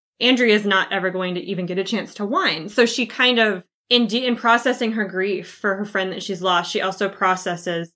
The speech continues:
her own, it's not even a quarter life crisis. Like, she's not old enough to have one, but her own questions about, like, "Where am I going? What am I doing? I left to go do something great and, you know, city life and all this, but that doesn't make me happy either. So, like, will nothing make me happy?" You know, these questions that we all have, no matter where we're from.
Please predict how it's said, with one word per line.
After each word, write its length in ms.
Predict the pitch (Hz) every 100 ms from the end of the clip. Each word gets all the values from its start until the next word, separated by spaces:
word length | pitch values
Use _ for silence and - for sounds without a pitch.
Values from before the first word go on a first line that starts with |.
| _
her 240 | - 208 - -
own, 680 | 208 202 196 190 185 180 - _
it's 160 | 214 208
not 120 | 247
even 140 | 247
a 40 | 208
quarter 260 | 208 208
life 160 | 196 175
crisis. 400 | - 190 208 -
Like, 100 | 208
she's 140 | 208
not 160 | 233 -
old 120 | 185
enough 200 | 190 180
to 80 | 208
have 220 | 208 220
one, 200 | 196 -
but 140 | 226 269
her 120 | 269
own 220 | 262 262
questions 460 | 269 247 247 240 214
about, 180 | 208
like, 160 | 220 214
"Where 100 | 220
am 80 | 233
I 60 |
going? 220 | 220 240 190
What 100 | 196
am 80 |
I 60 | 196
doing? 280 | 196 208 180
I 100 | 190
left 260 | 196 196
to 80 | -
go 160 | 196 180
do 320 | 175 208 190
something 340 | 190 196 185
great 340 | 185 190 190 - _ _ -
and, 320 | - 180 180
you 80 | 185
know, 140 | 180
city 320 | 165 - 226 208
life 220 | 202 196
and 100 | 190
all 140 | 185
this, 180 | 185 185
but 200 | - 190
that 180 | 185 170
doesn't 180 | 190 185
make 80 |
me 100 | 190
happy 280 | 180 175 175
either. 180 | 190 175
So, 160 | 170 190
like, 320 | 175 - -
will 120 | 180 180
nothing 300 | 185 247 277
make 160 | 311
me 80 | 339
happy?" 280 | 370 403 453 262
You 80 | 254
know, 100 | 269
these 140 | 294
questions 320 | - 403 285
that 80 | 240
we 80 | 269
all 120 | 415
have, 240 | 208 -
no 80 | 208
matter 160 | 208 226
where 120 | 233
we're 140 | 226
from. 100 | -